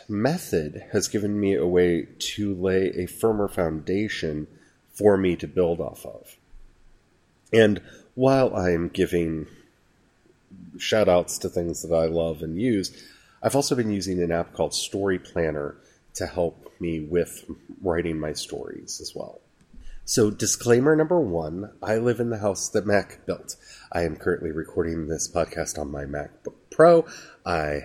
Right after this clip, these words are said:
have a HomePod, I have an Apple T V, I have an iPhone, an iPad,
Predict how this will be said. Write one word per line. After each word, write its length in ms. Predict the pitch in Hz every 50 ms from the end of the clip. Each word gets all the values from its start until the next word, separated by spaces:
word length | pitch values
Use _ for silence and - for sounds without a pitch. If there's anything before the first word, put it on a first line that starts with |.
| - -
have 440 | 76 71 69 69 69 73 - - -
a 60 | - - - -
HomePod, 640 | 123 120 127 127 - - 127 120 113 107 107 101 98
I 140 | 90 80 69
have 140 | 76 71 73
an 80 | 73
Apple 200 | 69 65 - -
T 220 | - - - 80 82
V, 380 | 82 117 131 131 123 123 - - - - - -
I 40 | -
have 100 | 196 165
an 60 | 160
iPhone, 680 | 139 123 117 113 - - 123 117 113 117 113 113 110 98
an 220 | 92 90 90 90
iPad, 520 | 85 - 92 87 85 85 85 82 82 87